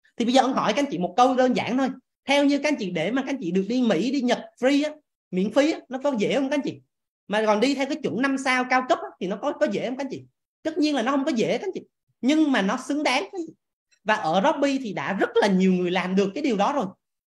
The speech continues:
Vậy thì quan trọng rằng là mình có, có muốn mình là cái người tiếp theo hay không mà thôi. Còn cơ hội thì nó không thiếu các anh chị. À, ở đây thì mình sẽ cho các anh chị thấy một số những cái hình ảnh này. Ví dụ như đợt rồi nè các anh chị, mình có một cái chuyến du lịch là đi Đài Loan,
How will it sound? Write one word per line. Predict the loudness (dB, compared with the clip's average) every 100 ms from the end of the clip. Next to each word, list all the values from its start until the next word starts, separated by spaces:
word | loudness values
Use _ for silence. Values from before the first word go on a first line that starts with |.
| _
Vậy | -4
thì | 0
quan | 4 4 4 0
trọng | -2 -2
rằng | -2
là | 0
mình | 2 2 2 -2 0
có, | 0 0 -2 -12 -2
có | 0
muốn | 2 2 2 2
mình | 2 2
là | 0 -2
cái | -2
người | -2 0
tiếp | -2 -2
theo | -2
hay | 0
không | -2 -4
mà | -6 -10
thôi. | -14 -20 _ _ _ _
Còn | 2 2 6
cơ | 6
hội | 6 4
thì | 0
nó | -4
không | -4 -4
thiếu | -6 -6
các |
anh | -8
chị. | -10 _ _ _ -2
À, | 2
ở | 2 4
đây | 2 2
thì |
mình | 0 -4
sẽ | -4
cho | -2 0
các | -2
anh | -6
chị | -6
thấy | -6
một | -2
số | 0
những | 2 0
cái |
hình | -2
ảnh | -4 -4
này. | -6 -6 _ _ _
Ví | 4 8
dụ |
như | 8 10
đợt | 8 8
rồi | 4 4
nè | -2
các | -4
anh |
chị, | -6 -10 _ _
mình | 2 4
có | 6
một | 6
cái | 4 4
chuyến | 6 6
du | 8
lịch | 6 2
là | -2
đi | 0 2
Đài | 4
Loan, | 4 4